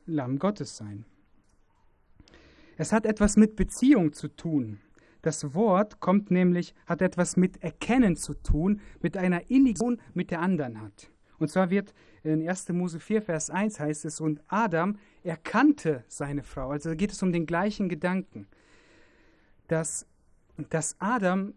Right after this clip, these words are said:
so gesehen eine intime Beziehung mit seiner Frau hatte. Und wenn Gott zuvor ersieht, dann hat er zuvor schon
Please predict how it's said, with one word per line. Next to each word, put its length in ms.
so 180
gesehen 260
eine 240
intime 680
Beziehung 680
mit 160
seiner 340
Frau 320
hatte. 280
Und 160
wenn 180
Gott 340
zuvor 560
ersieht, 520
dann 180
hat 200
er 160
zuvor 600
schon 500